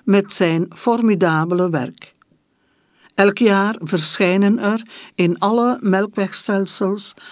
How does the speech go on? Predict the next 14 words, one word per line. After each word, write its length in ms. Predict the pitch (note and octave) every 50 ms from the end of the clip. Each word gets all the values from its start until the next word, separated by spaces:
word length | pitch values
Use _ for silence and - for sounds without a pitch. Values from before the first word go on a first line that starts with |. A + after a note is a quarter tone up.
| - - -
nog 320 | A3+ A#3 A#3+ A#3 - -
nieuwe 240 | A3+ F#3 E3 D3 C#3
sterren. 600 | - - - F3+ C#3 C3+ - D3 D3 E3+ - - _ _ _ _ _ _ _ _ _ _ _ _ _ - - - - - - _
Andere 400 | - F#3+ F#3 F3+ F3 F#3+ G3+ G#3
sterren 440 | - - - A3+ G#3 G3+ G#3+ G3+ F3+
veranderen 760 | F#3 D#3+ D#3+ D#3 D#3+ F3 F3 F#3+ F#3+ G3+ G#3+ A3+ A#3+ A3
volgens 460 | - - F#3+ F3 D#3+ D3+ E3 D#3 D#3 -
een 140 | D#3 D#3
evolutie 960 | - D#3 D3 D3+ - D3 C#3 D3+ F#3 G3+ G3+ - - A#3 A3 G#3+ A3+ A3+ - - - - - -
die 140 | G#3+ G3+
gewoonweg 680 | F3 G#3+ G3 G#3 A#3+ B3+ B3+ A3+ G#3+ G#3 G#3+ G#3+ - - -
wonderbaarlijke 960 | F3 E3+ F3+ E3 D#3 D3 C3+ C#3 E3 E3 F3 F3+ F3+ F#3+ F#3 E3+ D#3 G3 F#3
resultaten 760 | F3+ F#3 F3 D#3 A3 G3 E3 D#3 A3 G3 F3 D3 D3+ D#3 B2+
heeft. 500 | A2+ C#3 C3 A#2+ - - - - -